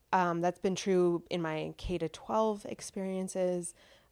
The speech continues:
um, and working with the New Victory, and then also still working with older adults and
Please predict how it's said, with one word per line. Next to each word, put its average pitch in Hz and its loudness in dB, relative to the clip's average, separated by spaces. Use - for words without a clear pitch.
um, 170 2
and 170 0
working 180 -2
with 180 -4
the 175 -6
New 170 0
Victory, 170 2
and 175 0
then 165 0
also 165 0
still - -2
working 185 -2
with 170 -2
older 165 0
adults 156 -2
and 160 -2